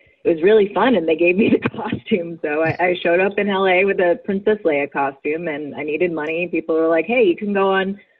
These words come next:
Hollywood Boulevard, and people will pay you to take pictures." I'm like, "Okay, cool." And I tried that one day. I asked, "Well, where's Carrie Fisher's star? If I'm dressed like Princess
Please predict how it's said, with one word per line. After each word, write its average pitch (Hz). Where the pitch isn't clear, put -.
Hollywood 185
Boulevard, 170
and 151
people 170
will 170
pay 156
you 160
to 170
take 175
pictures." 147
I'm -
like, 165
"Okay, 208
cool." 175
And 156
I 160
tried 175
that 175
one 175
day. 175
I 160
asked, 160
"Well, 170
where's 165
Carrie 156
Fisher's 160
star? -
If -
I'm 160
dressed 151
like -
Princess 139